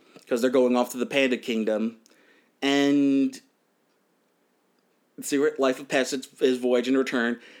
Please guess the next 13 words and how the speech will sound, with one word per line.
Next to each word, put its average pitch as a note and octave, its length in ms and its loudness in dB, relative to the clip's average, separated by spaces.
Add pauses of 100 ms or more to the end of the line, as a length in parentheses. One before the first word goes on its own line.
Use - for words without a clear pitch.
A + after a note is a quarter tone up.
(120)
Nice G#3 320 0
Guys A#3+ 640 2
is, D#3+ 920 0 (840)
shoot, - 320 -4
how A#2+ 140 -6
would C3+ 240 -6
you B2 180 -2
fit A#2+ 340 -6
a G#2+ 120 -10 (160)
mystery A2+ 400 -6
movie G2+ 500 -8 (1080)
into A2 260 -8
this? G2+ 580 -8